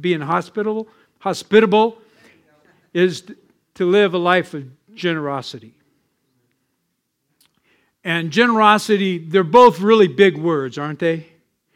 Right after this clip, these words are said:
They're, they're challenging. Some of us do some things well and other things not so well, right? I mean, and so when you think of those words, you always think of things of areas that you,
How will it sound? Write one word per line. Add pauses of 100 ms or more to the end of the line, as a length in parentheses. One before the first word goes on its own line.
(400)
They're,
they're
challenging.
Some
of
us
do
some
things
well
and (100)
other
things
not
so
well, (960)
right? (340)
I
mean, (220)
and
so
when
you
think
of
those
words,
you
always
think
of
things
of
areas
that
you,